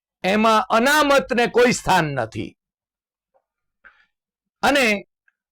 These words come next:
એમને જે ગમે, રાજાને ગમી એ રાણી,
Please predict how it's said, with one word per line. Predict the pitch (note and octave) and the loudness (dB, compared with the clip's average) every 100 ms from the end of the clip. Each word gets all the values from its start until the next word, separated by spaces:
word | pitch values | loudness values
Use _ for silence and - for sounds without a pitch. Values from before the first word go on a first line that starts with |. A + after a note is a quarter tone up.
| _ _ _ _ _ _ _ - | _ _ _ _ _ _ _ -2
એમને | B3+ D4 D4 | -2 0 0
જે | C4 B3+ | 2 2
ગમે, | G3 B3 D#4 E4+ D4+ A#3 F3+ - - - - C#3+ | 2 2 2 2 2 0 -2 -10 -14 -14 -10 -2
રાજાને | G3 A#3+ C#4+ C#4+ C4 | 0 2 2 0 0
ગમી | G3+ A3 A#3+ | 2 0 2
એ | A#3 A3 F#3+ | 2 4 4
રાણી, | A3 E4 E4 A#3 D#3 | 2 2 2 -2 -6